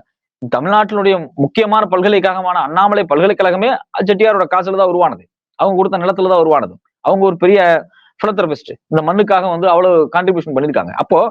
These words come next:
நீங்க ஒட்டுமொத்தமாக தென்னிந்தியாவில் இருக்கக்கூடிய முதலாளிகள், இதே இந்து முதலாளிகள்னு வார்த்தை நான் பயன்படுத்துறேன், ஏன்னா அவங்களுக்கு வந்து அப்பதான் நம்ம சொன்னவா உரைக்கும். இந்து முதலாளிகளை திரும்ப, திரும்ப, திரும்ப, திரும்ப காலி பண்ணிட்டு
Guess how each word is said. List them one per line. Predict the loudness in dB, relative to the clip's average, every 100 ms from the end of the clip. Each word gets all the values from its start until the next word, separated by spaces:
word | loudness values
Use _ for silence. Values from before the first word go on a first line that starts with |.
| -6 _ -2
நீங்க | 2 4
ஒட்டுமொத்தமாக | 2 0 -2 -2 0 0 0 -2
தென்னிந்தியாவில் | -2 -2 -2 -4 0 2 0
இருக்கக்கூடிய | -2 -8 -6 0 2 2 0 -6 _ _ -4
முதலாளிகள், | 0 0 0 -2 -6
இதே | 0 2 2
இந்து | 2 0
முதலாளிகள்னு | 0 2 0 0 0 0
வார்த்தை | -2 -4
நான் | -4
பயன்படுத்துறேன், | -4 -4 -6 -14 _ _ -4
ஏன்னா | -2
அவங்களுக்கு | 0 -2 -2 -2
வந்து | 2 2 2
அப்பதான் | 0 0 0
நம்ம | -2 -6
சொன்னவா | -4 0 2
உரைக்கும். | 0 -2 -10 _ _
இந்து | 0 4 6 4
முதலாளிகளை | 2 2 2 0 -4 -2
திரும்ப, | 0 2 0
திரும்ப, | 2 0 0
திரும்ப, | 0 0
திரும்ப | -2 -2 0
காலி | 0 0
பண்ணிட்டு | -2 -6 -8 -6